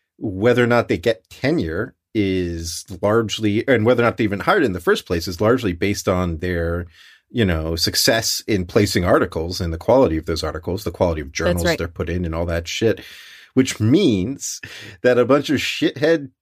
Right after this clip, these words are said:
Speaker 1: two L's <laughs> or three L's who don't know anything about anything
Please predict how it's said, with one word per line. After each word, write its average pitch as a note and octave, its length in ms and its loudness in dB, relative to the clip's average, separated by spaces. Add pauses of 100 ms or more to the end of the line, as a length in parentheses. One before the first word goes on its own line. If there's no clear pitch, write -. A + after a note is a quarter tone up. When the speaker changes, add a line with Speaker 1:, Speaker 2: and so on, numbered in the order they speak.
(140)
Speaker 1:
two A3+ 300 -4
L's F2+ 560 -4
<laughs> - 0 -
or E3+ 160 4
three D#3+ 520 -4
L's G#2 480 -6 (680)
who D#3+ 480 4
don't E3 320 2
know D#3 440 2 (380)
anything F3+ 340 0
about D#3 220 2
anything C3 680 -2